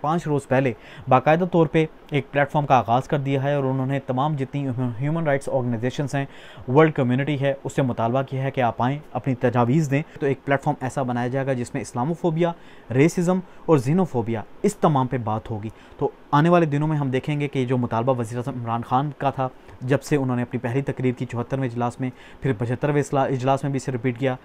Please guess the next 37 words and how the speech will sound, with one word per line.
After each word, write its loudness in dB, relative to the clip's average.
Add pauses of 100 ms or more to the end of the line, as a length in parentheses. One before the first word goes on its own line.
(140)
और 4
अब 0
छिहत्तरवें 0
इजलास 0
में -4
खैर 0
उनकी -6
तजवीज़ -2
को 2 (340)
मान 6
लिया 2
गया -4
है। -8 (260)
तो 2
जो 6
लोग 6
कहते 4
हैं 0
तकरीरों 0
से -8
क्या -2
होता -4
है, -4
तो -20
तकरीरों -2
से -6
ये 0
होता -6
है -8 (300)
कि 2
कम 0
अज़ -2
कम -2
जो 0
तस्दीक -4
करते -4
हैं -4